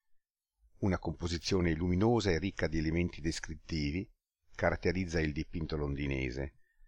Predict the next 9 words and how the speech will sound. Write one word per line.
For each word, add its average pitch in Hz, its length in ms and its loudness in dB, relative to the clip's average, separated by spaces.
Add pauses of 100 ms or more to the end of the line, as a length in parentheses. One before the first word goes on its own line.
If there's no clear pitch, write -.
(440)
mentre 87 420 2
il 78 200 0
tono 78 720 0
intimo 104 600 -2
e 90 80 2
meditativo 82 840 -2
della 64 200 -2
seconda 85 440 -2
versione 73 600 -2